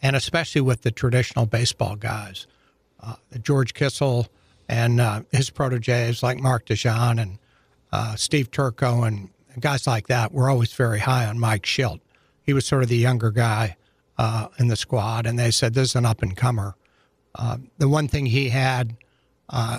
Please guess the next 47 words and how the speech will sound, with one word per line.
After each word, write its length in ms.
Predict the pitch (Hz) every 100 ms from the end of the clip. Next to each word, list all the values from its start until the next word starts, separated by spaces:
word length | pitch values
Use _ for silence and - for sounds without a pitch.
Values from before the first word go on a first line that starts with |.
| 170
going 300 | 156 147 120
against 440 | 110 147 190 -
him 100 | 196
a 40 | 131
little 200 | 120 110
bit 260 | 117 113
was 200 | 143 120 -
that 80 |
he 100 | 120
had 140 | 120 117
not 260 | 127 117
played 240 | - 113 107
professional 540 | 113 - 101 - 107
baseball. 640 | 110 123 139 - - - - _ _ _ _
But 120 | - 185
he 60 |
was 160 | 277 139
a 60 |
baseball 460 | 120 135 - 135 101
rat. 340 | 110 127 110 -
He 120 | 135
grew 240 | 127 135 131
up 140 | 123
around 220 | 127 127 120
the 60 |
ballpark. 600 | 107 110 110 - 107 101
His 160 | 123 -
mother 260 | 131 123 113
worked 400 | 120 117 - - _ _ _ -
in 140 | 127
baseball. 640 | 123 120 - 131 113 113 110 _ _ _ _ _
Uh, 400 | 131 117 113 120 - -
so, 520 | - 151 139 123 - _
you 100 | 143
know, 180 | 135 120
he 140 | 117 156
knew 140 | 151
the 100 | 127
game 300 | 127 123 120
from 200 | - 123
a 40 |
young 260 | 113 123 120
age, 440 | 107 107 113 - _ _ _ _ -
uh, 80 | 110
played 300 | - 139 139
in 120 | 123
college, 640 | - 110 110 117 113 -